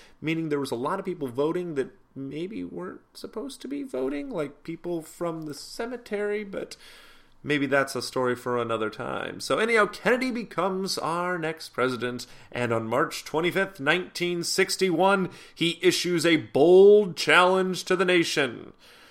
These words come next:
"The United States," here's the quoting part, "should commit itself to achieving the goal before this decade is out of landing a man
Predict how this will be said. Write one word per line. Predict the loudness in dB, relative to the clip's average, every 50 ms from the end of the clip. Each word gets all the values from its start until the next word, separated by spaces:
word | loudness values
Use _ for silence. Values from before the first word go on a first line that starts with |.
| -20 -20 -20 _ -2
"The | 2 4
United | 4 6 6 6 4 4 2 0
States," | -2 0 0 0 0 -2 -6 -6 -4 -4 -4 -4 -4 -6 -8 -10 -14 -18 _ _ _
here's | -12 -10 -10 -10 -10
the | -12 -20 _ _
quoting | -10 -4 -4 -4 -4 -4 -8 -12
part, | -10 -8 -8 -8 -10 -12 -20 -20 -20 -20 -18 _
"should | 0 2 2 2 2 4
commit | 2 2 2 2 0 2 2
itself | 2 0 -2 -4 -4 0 0 0 0 0 -2 -10 -16 -16 -10
to | -6 -4 -4
achieving | -4 -4 -6 -4 -2 -2 -2 0 -2 -2 -2 0 0
the | 0
goal | 2 2 4 4 6 6 4
before | 4 2 0 4 6 6 6 6
this | 6 4 2 2 0
decade | 0 2 4 4 4 4 4 4 4 4 4
is | 2 4 4
out | 4 4 4 2 2
of | 4 2 4 4 4
landing | 4 4 4 4 4 2 0 0 0 2 2
a | 2 0
man | 0 2 2 4 4 6 6 4 4 4 2